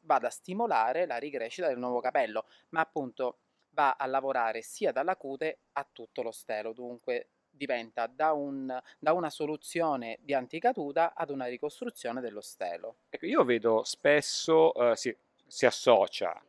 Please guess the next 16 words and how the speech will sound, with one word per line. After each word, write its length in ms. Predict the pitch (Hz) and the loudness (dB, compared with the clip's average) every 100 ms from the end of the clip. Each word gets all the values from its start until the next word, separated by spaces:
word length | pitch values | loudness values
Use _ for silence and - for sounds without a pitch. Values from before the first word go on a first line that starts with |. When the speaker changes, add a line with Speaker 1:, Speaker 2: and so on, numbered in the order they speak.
| - | -8
Speaker 2:
eh, 360 | 98 95 92 - | -6 -6 -8 -2
caduta 340 | 120 135 - | 2 2 0
dei 100 | 117 | 2
capelli, 400 | 160 - 120 95 | 2 4 4 4
guardate 280 | 98 113 165 | 0 -2 2
qua, 220 | 139 - - | 4 4 2
<laughs> 600 | - - 147 - - - | 2 6 6 2 -14 6
a, 340 | 143 139 135 - | 12 12 12 8
eh, 1120 | 131 123 120 120 117 117 117 113 113 110 107 | 6 8 10 8 8 8 8 8 6 6 4
fondamentalmente 880 | - 120 120 123 123 143 139 107 101 | 2 2 4 2 4 6 6 2 -2
l'uomo, 400 | 104 98 90 98 | -2 0 -2 -2
ma 100 | 143 | 0
invece 420 | 175 143 180 233 - _ | 2 0 0 -2 -4 _
parecchie 400 | - 127 202 - | 6 8 8 8
donne 320 | 147 147 131 117 | 12 12 12 8
ultimamente 1040 | 110 127 139 131 120 113 113 131 147 | 4 4 6 6 6 2 4 4 4